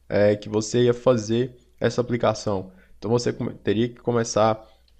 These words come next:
a, a vazar aqui, ó, o, os elementos, né? Essa esfera, você teria que deixar vários espaços. Então,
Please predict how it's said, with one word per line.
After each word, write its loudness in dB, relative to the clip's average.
a, 4
a 2
vazar 0
aqui, -6
ó, 2
o, -6
os -4
elementos, -2
né? -2
Essa -4
esfera, 0
você -8
teria -6
que -10
deixar -4
vários -2
espaços. -2
Então, -2